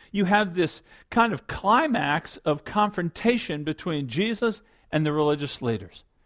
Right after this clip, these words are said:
And we've seen over the past month how the scribes and the Pharisees and the Sadducees, one by one, they tried to take a swing at Jesus. They tried to discredit him. They tried to undermine him. They, they tried to get him to lose favor with the people.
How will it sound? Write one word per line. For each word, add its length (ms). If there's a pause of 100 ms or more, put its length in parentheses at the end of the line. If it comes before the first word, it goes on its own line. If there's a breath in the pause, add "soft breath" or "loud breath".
(300 soft breath)
And 180
we've 220
seen 680 (280 soft breath)
over 180
the 80
past 460
month 380
how 240
the 120
scribes 680
and 100
the 60
Pharisees 800
and 120
the 60
Sadducees, 640 (240 loud breath)
one 280
by 180
one, 300
they 100
tried 280
to 60
take 220
a 60
swing 280
at 100
Jesus. 440 (340 soft breath)
They 100
tried 280
to 80
discredit 640
him. 140
They 120
tried 320
to 140
undermine 640
him. 140
They, 160 (280 soft breath)
they 160
tried 560
to 60
get 280
him 220
to 100
lose 260
favor 560
with 200
the 60
people. 460